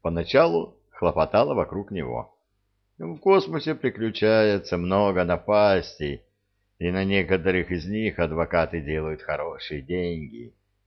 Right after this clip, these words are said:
Но когда они спросили его, из какого сектора они с Фенчерч вылетали, а он ответил, что из Z Z девять Z Альфа, они успокоились,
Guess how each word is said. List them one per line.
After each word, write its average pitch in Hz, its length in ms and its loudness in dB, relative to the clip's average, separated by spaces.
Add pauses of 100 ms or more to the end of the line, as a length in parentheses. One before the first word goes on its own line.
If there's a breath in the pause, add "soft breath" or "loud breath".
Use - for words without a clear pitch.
(400)
Но 85 380 2
когда 95 560 2
они 98 200 0
спросили 113 680 -6
его, 104 340 2
из 85 220 -2
какого 82 480 -2
сектора 85 720 -2
они 85 200 -2
с - 100 -12
Фенчерч 80 840 -6
вылетали, 76 1000 -2 (880)
а 87 180 6
он 87 140 4
ответил, 82 500 -2
что - 220 -6
из 71 280 -4
Z 82 380 -4
Z 76 300 -4
девять 98 420 -2
Z 104 180 0 (240)
Альфа, 156 600 -2 (480)
они 175 220 -4
успокоились, 71 840 -6